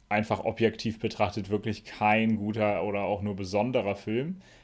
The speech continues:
Den Platz in meinem Herzen kennt ihr jetzt da draußen, liebe Hörerinnen und Hörer.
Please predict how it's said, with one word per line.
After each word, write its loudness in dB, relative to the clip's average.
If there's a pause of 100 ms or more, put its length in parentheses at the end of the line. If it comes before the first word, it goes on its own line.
(160)
Den 2
Platz 6
in 0
meinem 4
Herzen 4
kennt 2
ihr 0
jetzt -4
da 2
draußen, 2
liebe 0
Hörerinnen 4
und -4
Hörer. 4